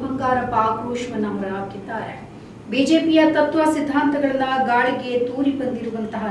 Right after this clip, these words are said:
ನೀವು ಈ ರೀತಿ ಮಾತನಾಡೋದು ಸರಿಯಲ್ಲ. ನರೇಂದ್ರ ಮೋದಿ ಸೇರಿದಂತೆ ಬಿ ಜೆ ಪಿಗರು ಹತಾಶೆಯಿಂದ ಈ ರೀತಿ ಮಾತನಾಡ್ತಾ ಇದ್ದಾರೆ. ಕೀಳುಮಟ್ಟದ ರಾಜಕಾರಣ ಮಾಡ್ತಾ ಇರುವಂತಹ ಈಶ್ವರಪ್ಪ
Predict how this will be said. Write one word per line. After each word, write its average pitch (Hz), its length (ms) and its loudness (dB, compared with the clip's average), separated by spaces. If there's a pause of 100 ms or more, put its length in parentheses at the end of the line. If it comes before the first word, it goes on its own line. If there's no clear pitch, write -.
(100)
ನೀವು 269 240 0 (600)
ಈ 339 40 8 (100)
ರೀತಿ 403 240 6 (120)
ಮಾತನಾಡೋದು 262 640 4 (140)
ಸರಿಯಲ್ಲ. 220 380 -4 (280)
ನರೇಂದ್ರ 214 420 -4
ಮೋದಿ 220 300 -6
ಸೇರಿದಂತೆ 220 480 -4 (180)
ಬಿ 240 100 -4 (100)
ಜೆ 320 100 4 (100)
ಪಿಗರು 285 340 2 (480)
ಹತಾಶೆಯಿಂದ 320 880 6 (320)
ಈ 285 120 0
ರೀತಿ 262 220 -2 (140)
ಮಾತನಾಡ್ತಾ 214 640 -8
ಇದ್ದಾರೆ. - 340 -8 (480)
ಕೀಳುಮಟ್ಟದ 247 540 2 (200)
ರಾಜಕಾರಣ 269 540 6 (120)
ಮಾಡ್ತಾ 226 340 0
ಇರುವಂತಹ 226 380 -4 (180)
ಈಶ್ವರಪ್ಪ 254 480 -2